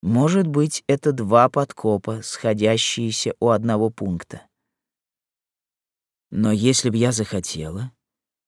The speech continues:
значит, я могла бы спастись. Но чтобы за меня жертвовала другая женщина, чтобы убили двоих,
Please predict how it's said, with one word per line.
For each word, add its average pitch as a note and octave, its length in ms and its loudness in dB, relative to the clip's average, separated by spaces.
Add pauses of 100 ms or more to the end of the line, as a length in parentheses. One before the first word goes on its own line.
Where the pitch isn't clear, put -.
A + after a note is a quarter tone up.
(140)
значит, A2 800 -2
я A2+ 180 0
могла F#2+ 380 0
бы F#2+ 100 -6
спастись. - 800 -6 (1200)
Но G2+ 160 -2
чтобы G2 400 -2
за F#2 160 -4
меня G2 540 0 (420)
жертвовала A#2+ 1040 -2
другая A2 560 0
женщина, A2+ 600 -2 (1080)
чтобы A#2+ 480 0
убили B2+ 500 0
двоих, G2 760 -4